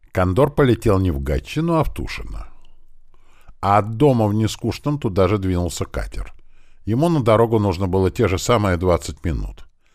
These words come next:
Так что он подплыл к пристани одновременно с моей посадкой. Еще с борта самолета я набился в гости к Рябушинскому. Но перед поездкой на возникающее вместо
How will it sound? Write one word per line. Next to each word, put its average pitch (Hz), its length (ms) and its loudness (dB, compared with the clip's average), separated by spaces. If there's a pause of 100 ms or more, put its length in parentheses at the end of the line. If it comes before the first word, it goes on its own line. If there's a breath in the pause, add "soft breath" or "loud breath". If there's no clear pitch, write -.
(300)
Так 92 220 2
что - 200 -2
он 98 120 0
подплыл 95 400 0
к - 80 -10
пристани 117 440 -2
одновременно 92 680 0
с - 100 -12
моей 82 220 -2
посадкой. - 640 -8 (1300)
Еще 131 420 4
с 131 80 2
борта 139 320 4
самолета 113 560 2
я 139 160 4
набился 117 500 0
в 87 60 -2
гости 143 320 -2
к - 80 -6
Рябушинскому. - 920 -4 (680)
Но 104 180 2
перед 135 320 2
поездкой 139 520 4
на 104 120 2
возникающее 101 720 0
вместо 98 460 -2